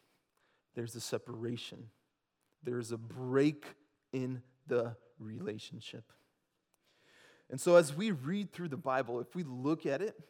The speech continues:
big picture, we see that it is a story of how a holy God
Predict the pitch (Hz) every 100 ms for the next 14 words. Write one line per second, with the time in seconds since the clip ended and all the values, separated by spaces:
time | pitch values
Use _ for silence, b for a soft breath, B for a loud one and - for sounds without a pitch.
0 | - 156 139 - 160 - - 208 185 _
1 | _ _ _ _ _ _ _ 370 b b
2 | b b b _ _ _ 131 170 - -
3 | 196 175 - - 208 208 - 135 120 -
4 | - - - 185 180 147 117 107 113 _
5 | _ _ _ _ b b b 135 175 180
6 | 156 135 175 - - - 196 202 214 165
7 | 135 110 87 117